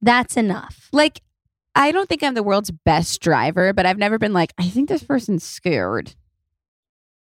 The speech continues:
Speaker 2: You know? Like that. And so Megan was like, "Totally." But, like, we were all scared.
Speaker 1: Yeah, it was pretty terrifying.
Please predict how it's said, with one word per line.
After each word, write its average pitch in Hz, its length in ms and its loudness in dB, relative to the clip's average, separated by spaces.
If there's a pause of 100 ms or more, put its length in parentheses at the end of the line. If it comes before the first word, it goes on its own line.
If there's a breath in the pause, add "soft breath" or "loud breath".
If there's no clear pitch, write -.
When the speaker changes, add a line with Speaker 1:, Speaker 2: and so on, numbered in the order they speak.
(120)
Speaker 2:
You 208 120 0
know? 202 420 2 (580)
Like 214 260 2
that. 220 260 2 (100)
And 208 180 0
so - 80 0
Megan 208 200 2
was 208 140 -4
like, 208 160 0 (160)
"Totally." 320 920 2
But, 208 160 0
like, 190 200 -2
we 180 160 -2
were 165 140 0
all 147 180 0
scared. - 380 -10 (180)
Speaker 1:
Yeah, 208 240 2
it - 180 -8
was 254 140 2
pretty 285 220 2
terrifying. 185 560 -4